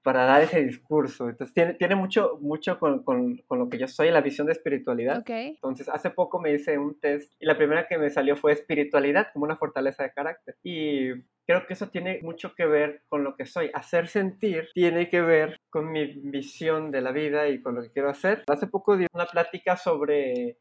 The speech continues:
Speaker 1: ficciones para transformar la realidad y yo les puse un reto. Les dije, "Por favor, preséntense sin decir origen geográfico, sin decir su vocación o carrera y sin decir su visión a futuro".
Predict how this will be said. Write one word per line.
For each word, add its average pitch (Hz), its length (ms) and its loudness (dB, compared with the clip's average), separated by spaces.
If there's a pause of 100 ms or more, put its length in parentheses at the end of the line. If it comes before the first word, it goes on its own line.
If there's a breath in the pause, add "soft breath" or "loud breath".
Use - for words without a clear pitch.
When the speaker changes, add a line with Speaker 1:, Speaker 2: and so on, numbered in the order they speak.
Speaker 1:
ficciones 165 440 -2
para 151 200 0
transformar 139 420 -4
la 160 80 -2
realidad 143 380 0
y 151 60 2
yo 165 100 6
les 185 140 -4
puse 175 200 -6
un 151 100 -4
reto. 143 460 -2
Les 151 160 2
dije, 151 180 -4
"Por 151 140 -4
favor, 165 260 8
preséntense 226 720 2
sin 202 220 -2
decir 160 540 0
origen 165 420 4
geográfico, 175 640 2
sin 170 160 -10
decir 131 340 -2
su 151 160 -4
vocación 135 560 0
o - 80 -4
carrera 156 460 0
y - 80 -4
sin 151 240 -4
decir 151 640 0
su 175 120 -6
visión 151 260 2
a 147 40 4
futuro". 120 440 -6